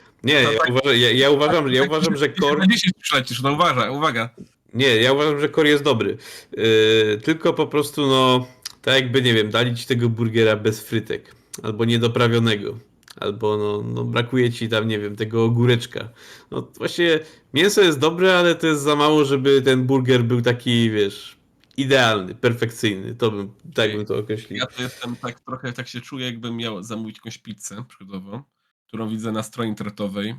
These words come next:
Speaker 2: Jest, są takie zajebiste składniki, jakieś super, super tam, wiecie,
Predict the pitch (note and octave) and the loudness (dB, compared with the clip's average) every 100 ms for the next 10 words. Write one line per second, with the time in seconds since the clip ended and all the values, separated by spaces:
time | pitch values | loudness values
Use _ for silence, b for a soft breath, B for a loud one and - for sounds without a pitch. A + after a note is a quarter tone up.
0 | - G#2 G#2 - A2 G#2+ G#2 G2+ G#2+ G#2 | -16 -14 -12 -8 -8 -10 -12 -12 -10 -12
1 | G#2 G#2 - - G#2+ G2 F#2+ F2+ - - | -14 -14 -12 -10 -10 -10 -12 -20 -20 -20
2 | A#2 A2 G#2 b b b _ - D3 B2+ | -10 -8 -8 b b b _ -4 -2 0
3 | A#2+ A2 A#2 A#2 A2+ A2 G#2+ | 0 0 -2 -4 -2 -2 -2